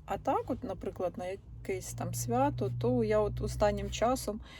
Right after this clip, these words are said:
я не знаю, це вже або четвертий, або п'ятий тортик, я от в неї замовляю. Вона дуже швидко все готує, ще раз повторюсь, дуже смачно. Фух.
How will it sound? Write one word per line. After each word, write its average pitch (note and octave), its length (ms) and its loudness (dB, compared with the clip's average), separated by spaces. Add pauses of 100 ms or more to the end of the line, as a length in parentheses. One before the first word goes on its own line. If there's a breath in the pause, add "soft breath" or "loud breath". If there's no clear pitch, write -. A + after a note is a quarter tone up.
(340 loud breath)
я F#3+ 60 -4
не F#3+ 120 -6
знаю, F3+ 380 0
це G3 200 -4
вже F#3 260 -4
або F3+ 480 2
четвертий, G3+ 540 0
або F3+ 200 -4
п'ятий F#3+ 380 -4
тортик, G#3+ 500 0
я F#3 100 2
от F3 220 -4
в E3+ 140 -6
неї D#3+ 240 -4
замовляю. D3+ 540 -4
Вона G3 180 -2
дуже F#3+ 240 -4
швидко - 360 -4
все F3 180 -4
готує, F#3+ 460 0
ще - 140 -2
раз G#3 120 -4
повторюсь, F#3+ 480 -4
дуже E3 260 -4
смачно. - 580 -4 (1500 loud breath)
Фух. C4 340 4